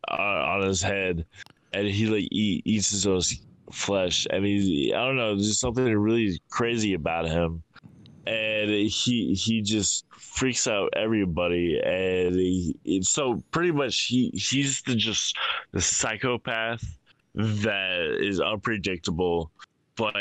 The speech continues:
is still very realistic. Like, he could be any, anybody. He, he could, you know, you, you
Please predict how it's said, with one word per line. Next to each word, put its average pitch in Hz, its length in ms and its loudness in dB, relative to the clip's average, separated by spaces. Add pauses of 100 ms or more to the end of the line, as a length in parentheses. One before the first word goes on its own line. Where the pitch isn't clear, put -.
is 98 260 0
still 98 340 0
very 92 440 0
realistic. 80 840 0 (120)
Like, 71 140 0
he 90 440 0
could 87 220 0
be 90 500 0 (440)
any, 123 380 -2
anybody. 73 720 0
He, - 380 -2
he 90 280 -2
could, 90 440 0 (220)
you 107 140 -4
know, 98 120 -2
you, 95 220 -2
you 98 280 0